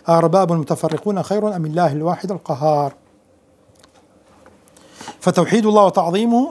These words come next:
يورث التوفيق والتأييد والنصر والأمن والأمان وعطاءه وحفظه. ئەمن و ئەمانەکە بە تەوحیدە. سەرفرازی، سەربەرزی، پاراستن، ڕزق، ڕەغەد العەیش،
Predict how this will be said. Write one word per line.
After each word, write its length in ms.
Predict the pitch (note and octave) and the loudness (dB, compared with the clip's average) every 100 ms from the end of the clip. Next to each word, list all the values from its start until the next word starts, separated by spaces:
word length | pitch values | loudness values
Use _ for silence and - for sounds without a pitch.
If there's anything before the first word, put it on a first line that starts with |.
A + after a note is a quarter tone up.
| - | -4
يورث 300 | F#3+ G3 - | -2 -2 -4
التوفيق 560 | D3+ D#3+ D3 F#3+ E3+ D3 | -4 -4 -2 -4 -4 -6
والتأييد 680 | D#3+ E3+ F#3 E3+ G3 F3+ D#3+ | -6 -6 -6 -4 -2 -2 -2
والنصر 600 | D3+ D#3+ F3+ G3+ - D3 A#2+ _ - _ _ _ _ _ - | -2 0 0 0 -2 -8 -12 _ -20 _ _ _ _ _ -2
والأمن 400 | F3 A#3+ B3 A#3 | 0 2 4 4
والأمان 500 | G3+ F3+ D#3 C#3 A2 _ _ _ _ F#3 | 4 2 0 -2 -6 _ _ _ _ -2
وعطاءه 500 | E3 F3 - D4 A#3 | 0 0 0 0 0
وحفظه. 500 | A3+ F#3+ D#3+ A#2+ A2+ _ _ _ _ _ _ _ _ _ B3+ | -2 -2 -6 -6 -10 _ _ _ _ _ _ _ _ _ -4
ئەمن 180 | A#3+ | -2
و 40 | G3 | -2
ئەمانەکە 380 | F3+ F3+ G3+ A#3+ F3+ | -2 -4 -4 -6 -6
بە 60 | E3+ | -6
تەوحیدە. 400 | C#3 D#3+ C#3+ B2 _ _ _ _ _ _ - - | -8 -8 -8 -12 _ _ _ _ _ _ -14 -8
سەرفرازی، 640 | E3+ - E3 D3+ D3+ C#3+ B2 - - | -6 -2 0 0 -4 -8 -10 -14 -10
سەربەرزی، 540 | D3+ D3 C#3 D#3 D3+ C3 B2 _ - | -6 -6 -4 -4 -6 -8 -14 _ -8
پاراستن، 680 | D#3 D3 C#3 - E3 D#3+ C3+ B2+ E3+ | -6 -4 -6 -6 -6 -6 -6 -6 -4
ڕزق، 360 | E3 E3 C#3+ - _ _ _ _ _ _ - E3+ D#3+ | -2 -2 -6 -10 _ _ _ _ _ _ -10 -2 0
ڕەغەد 220 | E3+ E3 D#3+ | 2 0 0
العەیش، 420 | E3 E3+ C#3 | 2 0 -2